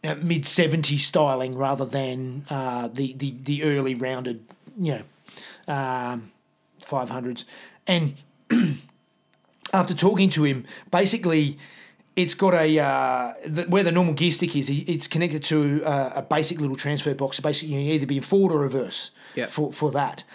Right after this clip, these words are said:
Speaker 1: But then up next to the steering wheel, there was a, there was a, um, a, a pole with a motorbike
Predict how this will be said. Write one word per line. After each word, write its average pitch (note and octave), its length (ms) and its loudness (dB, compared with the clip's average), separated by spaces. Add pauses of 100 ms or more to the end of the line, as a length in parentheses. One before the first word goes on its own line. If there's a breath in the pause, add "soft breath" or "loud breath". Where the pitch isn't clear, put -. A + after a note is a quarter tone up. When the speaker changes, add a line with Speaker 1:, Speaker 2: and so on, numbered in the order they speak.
(220 loud breath)
Speaker 1:
But F3+ 160 2
then D#3 260 2 (320 loud breath)
up F#3 180 2
next F#3 340 2
to F3+ 100 0
the C#3+ 80 0
steering G3 400 4
wheel, C#3 360 0 (280 loud breath)
there D3+ 120 2
was C#3 140 0
a, D3 80 2
there D3 160 0
was C#3 160 0
a, C3+ 300 0
um, B2+ 300 -2 (120)
a, D3 60 0 (100)
a C#3+ 80 0
pole D#3 580 4 (160 loud breath)
with D#3 200 0
a C#3+ 280 2 (320 loud breath)
motorbike D#3+ 680 4